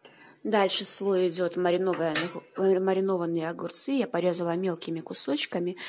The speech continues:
и выкладываем, вылаживаем их поверху майонеза равномерно. Следующий слой идёт пережаренный р-, лук и морковка. Выкла-, вылаживаем равномерно на маринованные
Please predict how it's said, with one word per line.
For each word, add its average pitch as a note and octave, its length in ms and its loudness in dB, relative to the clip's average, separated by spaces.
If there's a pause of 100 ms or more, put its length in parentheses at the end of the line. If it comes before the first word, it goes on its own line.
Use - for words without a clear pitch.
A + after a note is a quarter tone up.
(380)
и A3+ 160 2
выкладываем, F#3 760 0
вылаживаем F3 720 -2
их F#3+ 340 -4 (460)
поверху F#3+ 480 -4
майонеза E3+ 720 -4 (340)
равномерно. F3+ 840 -6 (1600)
Следующий A#3+ 680 -12
слой D4 420 -12
идёт A3+ 360 -14
пережаренный F#3+ 720 -12
р-, F3 180 -18
лук A#3+ 340 -14
и G#3+ 140 -12
морковка. F#3 600 -20 (440)
Выкла-, F#3 320 -12
вылаживаем F3 720 -12
равномерно E3+ 760 -16
на F#3+ 240 -14
маринованные E3+ 800 -18